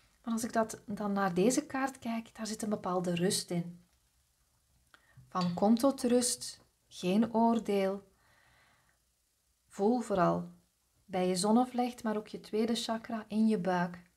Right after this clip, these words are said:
Wat doet het met jou? Als je iets ziet of je komt in een situatie terecht, wat doet het met jou? Ik krijg bij deze kaart enorm van, ja, de wereld laat ons zien wat er nu belangrijk is.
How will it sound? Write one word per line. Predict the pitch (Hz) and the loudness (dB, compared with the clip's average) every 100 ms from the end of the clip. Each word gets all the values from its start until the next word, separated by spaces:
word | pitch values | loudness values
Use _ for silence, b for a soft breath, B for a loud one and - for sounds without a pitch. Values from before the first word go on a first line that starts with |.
| _ | _
Wat | - 185 208 | -4 -2 -2
doet | 247 240 | -2 -4
het | 254 - | -4 -4
met | 180 | -4
jou? | 170 160 170 175 | -2 -4 -8 -10
Als | 196 196 | -10 -8
je | - | -8
iets | 185 175 - | -6 -2 -2
ziet | 247 262 - | 0 -4 -6
of | - | -10
je | 196 | -8
komt | - 190 180 | -4 -4 -4
in | 180 | 0
een | 175 | 0
situatie | 175 170 170 196 240 226 | 0 -4 0 2 2 0
terecht, | 220 196 202 - b b b | -4 -6 -6 -12 b b b
wat | - 180 185 - | -2 0 0 -4
doet | 180 233 | -8 -4
het | 220 - | -6 -6
met | 165 | -10
jou? | 160 156 160 | -8 -10 -10
Ik | 175 | -14
krijg | - 190 | -20 -20
bij | 185 180 | -12 -6
deze | 185 226 233 | -2 -2 -2
kaart | 214 214 220 | -4 -6 -6
enorm | 202 202 202 | -4 -2 -2
van, | 190 190 190 | -6 -10 -10
ja, | 190 196 - b b b b | -8 -10 -12 b b b b
de | - | -6
wereld | 190 196 247 254 | 2 6 6 6
laat | 254 240 233 | 4 4 4
ons | 220 220 - | 4 2 2
zien | 220 226 | 6 8
wat | 226 208 | 8 4
er | 214 | 0
nu | 202 202 | 0 2
belangrijk | 175 175 226 285 - | 4 4 4 0 0
is. | 285 285 - | -2 -2 -8